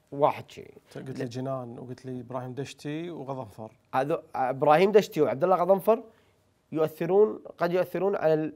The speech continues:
Speaker 1: على المنافس داخل العشرة، آه، جنان بوشهري.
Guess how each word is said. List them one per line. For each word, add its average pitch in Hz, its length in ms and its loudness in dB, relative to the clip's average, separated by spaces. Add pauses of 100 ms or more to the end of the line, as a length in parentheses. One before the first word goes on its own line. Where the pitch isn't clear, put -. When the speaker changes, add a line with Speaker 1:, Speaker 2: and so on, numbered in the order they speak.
(140)
Speaker 1:
على 143 140 4
المنافس 160 720 2 (640)
داخل 156 460 8
العشرة، 151 600 0 (240)
آه، 113 260 -6
جنان 143 360 4
بوشهري. 87 320 -16